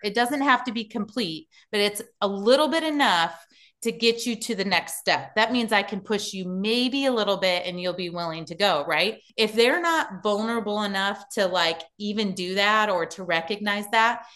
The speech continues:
I, they're not ready. They're really not ready for change, right? And I think you talk about this all the time. It really comes down to action. <laughs> It comes down to being willing to say,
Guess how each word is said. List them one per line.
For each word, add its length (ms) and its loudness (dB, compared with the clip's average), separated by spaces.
I, 140 -2
they're 220 6
not 240 2
ready. 500 2
They're 160 2
really 240 6
not 260 2
ready 300 -2
for 80 -10
change, 800 -4
right? 480 0
And 100 -2
I 120 2
think 200 0
you 140 -2
talk 240 2
about 280 2
this 180 -2
all 220 10
the 120 6
time. 500 2
It 120 -4
really 220 4
comes 280 0
down 200 4
to 100 2
action. 640 4
<laughs> 120 -8
It 140 2
comes 280 0
down 320 2
to 100 -4
being 320 0
willing 340 0
to 120 -8
say, 580 0